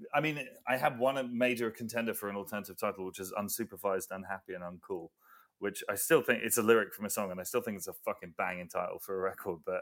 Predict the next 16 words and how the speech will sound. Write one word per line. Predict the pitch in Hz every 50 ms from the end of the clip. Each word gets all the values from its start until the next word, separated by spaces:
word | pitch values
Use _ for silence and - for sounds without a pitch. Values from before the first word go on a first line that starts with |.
| - 95
um, | 95 92 92 90 - - - - - - - - - _ _ -
I | 123 120
wavered | 123 123 131 127 131 135 123 117 113 101
on | 107 104 104
the | 107 107
issue | 107 - - 107
of | 98 104
F | 101 98 -
T | - 98
H | 95 95
C, | - - 98 95 95 92
and | 98 98 98 95 101 107
everybody | 117 110 117 113 104 110 107 104
in | 104 101
my | 104 104 98
band, | 98 - 107 104 104 104 101 104 104 101 -